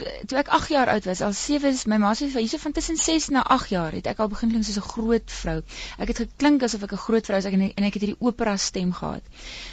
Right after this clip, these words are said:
Maar, en ek is lief vir opera, maar dis nie my passie nie, en dit is nie die styl wat ek net wou insing nie. En dan ongelukkig het ek ook natuurlik daai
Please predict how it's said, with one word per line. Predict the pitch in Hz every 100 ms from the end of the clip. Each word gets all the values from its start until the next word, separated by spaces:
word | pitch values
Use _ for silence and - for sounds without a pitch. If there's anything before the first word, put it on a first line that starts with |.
| -
Maar, | 202 220 214 - - - -
en | 254
ek | 247 262
is | 262
lief | 220 277
vir | -
opera, | 247 254 226
maar | 202
dis | 190 214
nie |
my | 262 208 -
passie | 226 - 262
nie, | 262
en | 214
dit | 185
is | 214
nie | 262 254 - -
die | - 202
styl | - - 240 240
wat | 202
ek | 196 190
net | 190 190
wou | 190
insing | 185 185 - 220
nie. | 160 156 - - - - - -
En | - 240 233 233
dan | 262 254
ongelukkig | 302 294 277 277
het | 247
ek | 247
ook | 254
natuurlik | 247 233 240 208
daai | 190 196